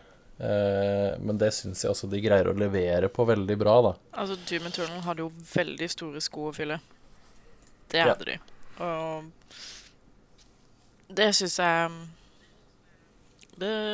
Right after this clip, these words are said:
Speaker 2: det synes jeg de greide. Eh, men så klart, hypen rundt Doom drukner jo litt i andre storspill som, som har kommet ut i år,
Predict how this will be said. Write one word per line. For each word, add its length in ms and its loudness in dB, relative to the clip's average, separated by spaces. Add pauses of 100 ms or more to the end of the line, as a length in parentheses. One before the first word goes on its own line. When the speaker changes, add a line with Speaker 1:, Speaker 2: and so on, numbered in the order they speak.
(340)
Speaker 2:
det 180 -2
synes 160 -6
jeg 80 -6
de 80 -6
greide. 320 -2 (1000)
Eh, 340 -4
men 240 -8 (160)
så 160 -8
klart, 320 -2 (160)
hypen 400 -6
rundt 240 -12
Doom 320 -8
drukner 400 -10
jo 80 -6
litt 180 -10
i 140 -4 (140)
andre 360 -6
storspill 540 -8
som, 240 -10 (560)
som 160 -12
har 80 -12
kommet 240 -10
ut 80 -8
i 20 -2
år, 120 -6